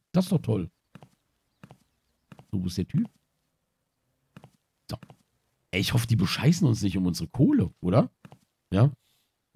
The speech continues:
<laughs> Was ein geiles Wortspiel. Die be-, ich hoffe, die bescheißen uns nicht um unsere Kohle. Bei Scarecrows Kackparadies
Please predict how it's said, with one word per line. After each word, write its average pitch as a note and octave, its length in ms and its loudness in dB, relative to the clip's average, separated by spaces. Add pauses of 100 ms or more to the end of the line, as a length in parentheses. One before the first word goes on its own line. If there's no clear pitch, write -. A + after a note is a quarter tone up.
<laughs> - 420 2
Was - 160 4
ein A2 60 -2
geiles A2+ 260 2
Wortspiel. G#2+ 480 0
Die A2 120 -2
be-, A#2 180 4 (200)
ich B2 140 6
hoffe, F3+ 120 6
die D#3 80 6
bescheißen C3+ 580 4
uns B2+ 180 2
nicht B2+ 160 2
um A#2 80 0
unsere A2+ 220 2
Kohle. B2+ 460 2 (140)
Bei A#2 140 0
Scarecrows B2+ 600 -2
Kackparadies A#2 840 2